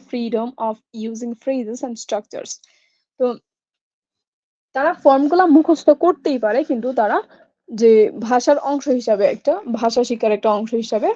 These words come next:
কিন্তু প্রকৃতপক্ষে তাদের নিজেদেরকে বুঝতে হবে বা নিজেদের স্বাধীনতা থাকতে হবে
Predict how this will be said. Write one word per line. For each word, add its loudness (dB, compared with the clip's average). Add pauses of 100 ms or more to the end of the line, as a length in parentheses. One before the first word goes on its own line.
(120)
কিন্তু -2
প্রকৃতপক্ষে -2
তাদের 0
নিজেদেরকে 0
বুঝতে -6
হবে -4
বা -2
নিজেদের -4
স্বাধীনতা -2
থাকতে -10
হবে -4